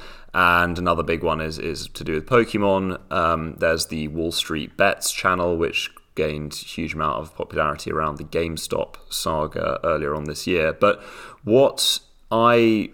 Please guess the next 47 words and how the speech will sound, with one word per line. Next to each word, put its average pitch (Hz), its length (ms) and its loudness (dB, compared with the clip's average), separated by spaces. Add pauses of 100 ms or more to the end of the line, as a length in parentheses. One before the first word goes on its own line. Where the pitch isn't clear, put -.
found 90 400 0
difficult, 90 360 0
therefore, 82 440 0
having 82 240 -2
just 78 160 -10
approached 76 320 -2
it - 100 -6
top - 220 -4
down, 85 300 2
was 85 260 0 (580)
I 98 140 4
didn't 135 340 0
really 104 380 4
connect - 480 -4
with 82 180 -6
any 92 300 -2
of 82 140 -6
the - 80 -8
content. 104 500 -2
I 98 80 2
just 95 180 -4
found 110 280 2
it - 100 -2
to - 80 -6
be 87 600 -2 (520)
just - 240 -2
super - 600 0
random. 90 680 0
And, 95 160 0
and 113 180 2
the 113 60 0
people 156 540 0
on 107 360 4
things, 104 540 -2
even 120 400 0
things 104 300 2
like 98 120 6
the - 60 -4
Pokemon 87 600 0
channel, 65 380 -2
you 80 100 -4
know, 80 100 0
I - 20 0
used 82 220 -6
to - 100 -6
love 90 220 0
Pokemon, 65 520 -6